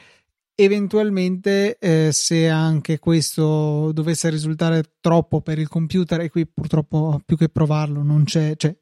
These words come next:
fisicamente va, bisogna vedere poi se le prestazioni sono adeguate o meno, ma non c'è che provarlo,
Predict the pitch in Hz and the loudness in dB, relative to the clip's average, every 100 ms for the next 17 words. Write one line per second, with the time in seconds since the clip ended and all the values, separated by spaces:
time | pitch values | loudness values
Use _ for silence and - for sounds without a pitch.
0 | _ - 202 208 208 220 214 208 175 170 | _ 2 4 6 6 6 4 4 4 2
1 | 180 _ _ 165 165 160 156 160 160 156 | 0 _ _ 0 2 2 2 0 0 -2
2 | - 160 151 151 160 - 165 156 - 156 | -2 -4 -2 -2 -2 -2 0 0 0 0
3 | 147 147 143 156 _ - 160 160 160 147 | 0 -2 -4 -8 _ -4 -2 0 0 0
4 | 165 165 151 165 - 156 151 147 147 160 | 0 2 0 -2 -4 -4 -4 -4 -4 -4
5 | 156 156 185 170 160 165 | -6 -4 -2 0 -2 -4